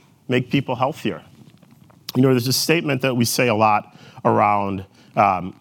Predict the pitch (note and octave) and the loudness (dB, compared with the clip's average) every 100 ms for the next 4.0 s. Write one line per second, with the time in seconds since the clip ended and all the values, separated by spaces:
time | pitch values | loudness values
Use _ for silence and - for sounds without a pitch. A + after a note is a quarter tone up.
0 | - _ _ _ _ - B2+ D3 D3+ C#3+ | -20 _ _ _ _ -2 0 2 0 -4
1 | C3+ A#2 G#2 G2+ - F#2 F2+ E2 D#2+ D2 | -4 -2 -2 -2 -4 -4 -4 -8 -8 -12
2 | D#2 _ _ _ _ _ _ _ _ _ | -16 _ _ _ _ _ _ _ _ _
3 | - G2+ A2 - - D3 G#2+ E2 D2+ - | -8 -6 -6 -8 -2 -2 -2 -6 -12 -16